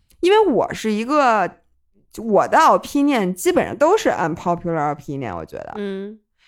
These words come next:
Speaker 1: 然后我不是很同意你家人说的让你摆烂，
Speaker 2: 我也不同意。
Speaker 1: 你不用特别好好干。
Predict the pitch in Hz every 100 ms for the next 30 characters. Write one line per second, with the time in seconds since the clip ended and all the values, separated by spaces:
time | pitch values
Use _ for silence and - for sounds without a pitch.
0 | _ 285 403 330 185 73 - - 175 214
1 | 392 269 160 - 165 170 196 160 165 117
2 | - - 208 190 175 165 190 190 180 170
3 | 156 180 175 196 180 - 208 180 - 180
4 | 214 196 196 294 392 262 240 143 165 170
5 | 240 208 107